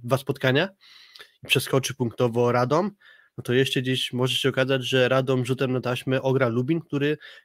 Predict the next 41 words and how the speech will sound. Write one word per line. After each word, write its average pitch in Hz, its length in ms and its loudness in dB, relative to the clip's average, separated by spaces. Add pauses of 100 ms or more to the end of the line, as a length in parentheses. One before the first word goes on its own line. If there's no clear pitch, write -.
jest 135 220 -2
pozbawiony 135 1160 -2
dwóch 131 320 -4
zawodników, 120 540 -4
w - 40 -20
tym 120 180 -4
tak - 160 -6
naprawdę 127 480 0 (260)
jednego 120 340 -2
podstawowego 120 720 -2
w - 60 -8
P 123 180 2
R-u 123 140 2
zespołu, 117 380 -2
czyli 113 220 -6
Grzegorza 117 400 -2
Pająka. 107 520 -2 (360)
I - 40 -20
to 143 80 -2
jest 135 120 2
dla 135 80 0
mnie 123 160 0
główny 123 260 0
problem 127 320 0
tego, 123 240 -2
że 120 100 -6
to 127 120 4
okno 127 200 0
zamyka 123 320 -2
się 120 320 -2 (320)
tak - 180 -4
późno. 98 420 -4 (460)
Gdyby 117 180 0
to 131 100 0
było 131 180 4
wcześniej, 143 520 -2
to 135 100 -6
już 127 240 -4
jest 127 280 -4
inna 127 200 -2
sytuacja. 107 580 -4